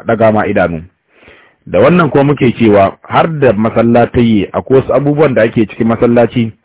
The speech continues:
wanda ke ɗage ma masu sallah hankali, musamman waɗanda ba su san ka'ida ba. Eh, za a zo a yi rubutu a gaban masallaci, shi ko mai sallah wani da yake bai san ka'ida ba, idan ya zo sai ya rinka dibin wannan rubuce-rubucin da an ka yi.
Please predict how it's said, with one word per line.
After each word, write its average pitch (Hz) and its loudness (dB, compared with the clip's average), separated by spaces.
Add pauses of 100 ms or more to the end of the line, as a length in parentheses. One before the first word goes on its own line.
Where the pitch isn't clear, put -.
(540)
wanda 127 0
ke 107 -2
ɗage 123 2
ma 113 0
masu 107 0
sallah 117 2
hankali, 101 -2
musamman 127 0
waɗanda 113 2
ba 101 -2
su - -16
san 104 -4
ka'ida 104 -2
ba. 76 -6 (920)
Eh, - -6
za 151 4
a 151 2
zo 151 2
a 127 4
yi 147 4
rubutu 123 0
a 110 2
gaban 107 0
masallaci, 113 -2 (320)
shi - -2
ko 185 2
mai 139 0
sallah 156 2
wani 135 2 (300)
da 143 2
yake 143 0
bai 123 2
san 123 0
ka'ida 127 2
ba, 95 0
idan 113 0
ya 156 2
zo 165 0
sai 175 2
ya 147 2
rinka 143 -2
dibin 127 -2
wannan 120 0
rubuce-rubucin 104 -2
da 90 0
an 101 -6
ka 92 -8
yi. 82 -8